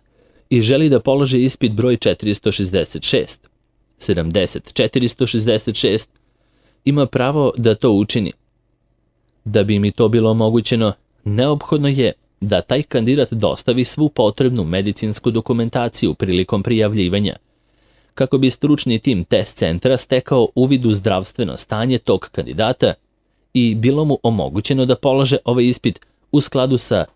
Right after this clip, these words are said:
svojim potrebama. Kandidat koji ima ma koju vrstu žalbe na ispit broj četiristo šezdeset šest, on može da je iznese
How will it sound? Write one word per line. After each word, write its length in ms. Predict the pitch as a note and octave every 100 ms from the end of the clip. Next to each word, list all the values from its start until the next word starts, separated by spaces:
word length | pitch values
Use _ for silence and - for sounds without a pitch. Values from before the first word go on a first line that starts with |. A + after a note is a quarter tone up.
| _
svojim 460 | - G2+ F2 D#2+ G2+
potrebama. 640 | G2+ F2 G#2+ G2+ G#2 G2 - _ _ _ _ _ _ _ _ _ _ _ _ _
Kandidat 400 | - A#2+ A#2+ A#2
koji 320 | - B2 A2+ -
ima 340 | - A#2+ A#2+ G#2 -
ma 220 | A2 A#2
koju 280 | - B2+ A2+
vrstu 360 | A2+ A#2+ -
žalbe 380 | G#2 A#2+ B2+ A2+
na 120 | F#2
ispit 360 | F2 G2+ - G#2
broj 260 | G2+ G#2+ G#2
četiristo 540 | G#2+ F2+ G2+ G2 G#2
šezdeset 520 | - F#2+ G2+ F#2+ -
šest, 460 | - C3+ A#2+ - _ _ _ _ _ _ -
on 140 | D3
može 400 | C3 D3 D3+ C3+
da 120 | A#2
je 180 | A#2+ A2 -
iznese 540 | A2 G#2+ E2+ - -